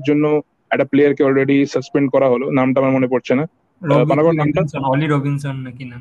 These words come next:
Speaker 1: হ্যাঁ, অলি রবিনসন। এবং, আহ, আমাদের কেকেআর এর যে, আহ, খেলোয়াড়গুলো, আহ, মর্গ্যান,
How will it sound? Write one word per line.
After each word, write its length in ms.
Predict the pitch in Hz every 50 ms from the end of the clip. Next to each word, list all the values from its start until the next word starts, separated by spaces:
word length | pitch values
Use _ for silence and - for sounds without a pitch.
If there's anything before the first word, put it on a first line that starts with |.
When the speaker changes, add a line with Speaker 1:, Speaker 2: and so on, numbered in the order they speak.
| 139
Speaker 1:
হ্যাঁ, 220 | - 131 127 120 120
অলি 200 | 120 123 139 139
রবিনসন। 440 | 139 135 135 139 135 131 - 170 190 - _ _ _ - _ _ _ -
এবং, 420 | 147 156 180 196 208 214 214 190
আহ, 540 | 107 131 147 147 147 147 147 147 147 147 143 147 -
আমাদের 340 | - 139 151 156 170 165 151 - _ _ _ _ _ _ -
কেকেআর 320 | - 147 147 202 196 196
এর 60 | 196
যে, 120 | 185 165 190
আহ, 360 | 185 165 147 147 143 139 139
খেলোয়াড়গুলো, 640 | - - 151 156 160 160 147 139 139 139 143 139 131
আহ, 200 | 127 123 123 120
মর্গ্যান, 540 | 127 135 143 147 151 151 151 147 131 120